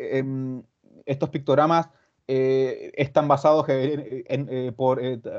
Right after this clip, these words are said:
algún estándar, eh, los hizo alguien,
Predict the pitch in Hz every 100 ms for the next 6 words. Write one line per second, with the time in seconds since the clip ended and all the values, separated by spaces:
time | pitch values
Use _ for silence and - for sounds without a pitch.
0 | - - - _ - - 123 151 139 -
1 | 165 185 196 190 147 139 135 139 127 143
2 | 190 196 208 208